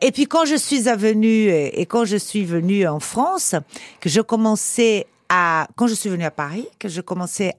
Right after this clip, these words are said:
à voyager en France, j'ai découvert que la France est un pays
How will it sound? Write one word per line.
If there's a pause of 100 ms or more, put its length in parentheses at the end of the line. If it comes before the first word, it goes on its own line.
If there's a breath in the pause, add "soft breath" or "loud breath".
à
voyager
en
France, (600 loud breath)
j'ai
découvert
que
la
France
est
un
pays